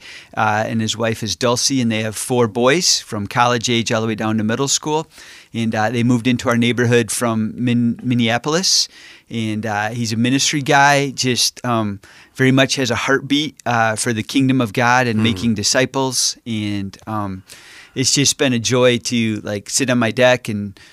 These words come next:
Speaker 1: smoke a gaza-, a cigar and enjoy a drink with him and just have conversation
Speaker 2: Mm.
Speaker 1: or, uh, um, just to have him over for a meal or to go over to his house and, and watch some football.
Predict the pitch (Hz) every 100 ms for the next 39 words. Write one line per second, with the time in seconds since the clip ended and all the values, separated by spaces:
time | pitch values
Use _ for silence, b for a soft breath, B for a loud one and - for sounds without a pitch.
0 | b - 135 120 123 107 110 123 113 -
1 | - 117 - 117 120 120 123 120 110 107
2 | 104 113 113 98 107 131 131 135 143 127
3 | 123 117 113 123 113 - 131 113 107 -
4 | 127 117 139 127 127 120 120 110 110 104
5 | 101 107 104 98 B B B B B -
6 | 104 101 110 - 127 117 113 113 117 113
7 | 113 117 110 120 131 131 123 104 104 117
8 | 107 104 127 135 123 123 - 110 104 107
9 | 113 110 107 - 117 127 123